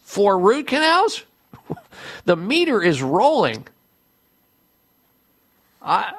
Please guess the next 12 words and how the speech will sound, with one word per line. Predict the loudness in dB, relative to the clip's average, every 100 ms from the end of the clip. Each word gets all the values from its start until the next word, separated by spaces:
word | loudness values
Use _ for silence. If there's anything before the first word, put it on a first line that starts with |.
| -18
this | -16 -2 0 2 0
is | 0 2
unbelievably | 0 0 0 0 0 0 0 2 2
outrageous. | 2 0 0 0 2 0 2
It's | 0 2
not | 0 -2
funny | -4 -4 -2 -4 -4
either, | -4 -2 -2 -2
because | -2 -6 -2 0 0 -2
this | -2 -2
poor | -4 -2 0
woman, | 0 0 2 2 0 -2